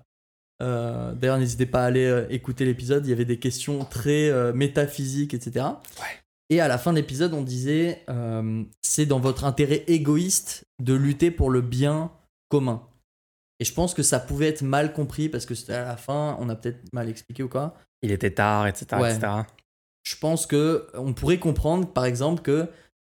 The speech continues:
Speaker 1: en luttant pour le bien commun, tu vas permettre, par exemple, des aides, euh, pour les gens les plus démunis.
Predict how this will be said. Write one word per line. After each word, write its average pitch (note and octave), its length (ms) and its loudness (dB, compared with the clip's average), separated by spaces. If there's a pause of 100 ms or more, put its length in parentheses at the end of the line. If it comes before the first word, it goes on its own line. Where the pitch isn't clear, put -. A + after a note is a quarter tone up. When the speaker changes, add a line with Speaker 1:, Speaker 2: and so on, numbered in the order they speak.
(140)
Speaker 1:
en C3+ 180 2
luttant C#3+ 320 2
pour C#3+ 140 2
le C3 40 0
bien C3 140 0
commun, D#3 580 0
tu - 140 -6
vas C3 520 0
permettre, B2+ 440 0
par A#2 120 -2
exemple, B2 280 -4
des A2+ 320 0
aides, A#2+ 380 -2 (1000)
euh, A2+ 220 0
pour B2 260 -2
les A#2+ 120 4
gens B2+ 140 -2
les B2+ 100 2
plus B2 160 -4
démunis. B2 560 0